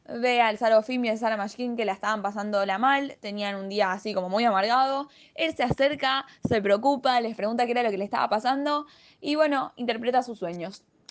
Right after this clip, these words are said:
Ahora, les hago una pregunta. Si estuviésemos en una cárcel nosotras,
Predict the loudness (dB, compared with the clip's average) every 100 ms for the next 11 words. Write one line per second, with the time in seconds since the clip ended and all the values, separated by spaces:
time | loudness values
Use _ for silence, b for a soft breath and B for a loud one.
0 | B B -4 4 6 6 2 2 2 2
1 | 0 -2 -6 -8 -10 _ -10 -8 -6 -6
2 | -4 -2 -2 -4 -16 _ _ -6 -2 -2
3 | 0 -2 -2 -6 -6 -10 -10 -10 -14